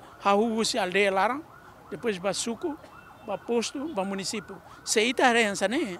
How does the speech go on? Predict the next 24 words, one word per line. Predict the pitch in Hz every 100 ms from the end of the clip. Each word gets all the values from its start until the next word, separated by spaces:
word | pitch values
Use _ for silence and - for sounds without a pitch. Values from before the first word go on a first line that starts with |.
| -
Então, | 202 226 233 311 - - - - - - - 311
eh, | 202 - - - - - -
serviço | - 208 208 -
caman, | 226 185 190 240
não | 311 196
lá. | 185 185 185 - - - - - -
Mas | -
se | 269
aí | 277
tá | 254
no | 233 247
Indian, | 233 226 190
hein, | 208 226
ministro | 220 214 214 -
de | 269
Obras | 208 190
Públicas, | - 190 160
tu, | 247 233 214 - - - -
primeiro-ministro, | 214 226 214 208 202 - 247
tu, | 240 220 220 - - 247
o | 202
mão | 214 202
Xanana, | 196 202 196
tu. | 190 254 247 220 226